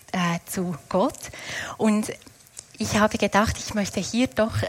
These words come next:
noch etwas auch Persönliches sagen. Ähm, das Wort Gottes ist mein Hauptzugang zu Gott. Und ich habe gemerkt auch, dass es nicht einfach immer nur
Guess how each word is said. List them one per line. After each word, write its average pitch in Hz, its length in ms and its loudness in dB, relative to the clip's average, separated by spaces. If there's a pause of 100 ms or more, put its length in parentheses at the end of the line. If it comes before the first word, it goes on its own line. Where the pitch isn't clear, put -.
(120)
noch 208 320 0
etwas 208 360 0
auch 208 200 0
Persönliches 220 760 -2
sagen. 233 520 2 (600)
Ähm, 175 320 0
das - 220 0
Wort 208 220 2
Gottes 214 380 -2
ist - 480 -2 (760)
mein 185 400 0
Hauptzugang 165 840 -2 (600)
zu - 140 -4
Gott. - 440 -4
Und 196 320 -2 (1200)
ich 208 180 0
habe 208 200 2
gemerkt 208 600 2
auch, 247 240 4 (760)
dass 202 220 2
es 226 220 -4 (460)
nicht 240 580 0
einfach 208 380 2
immer 214 300 0
nur 208 320 2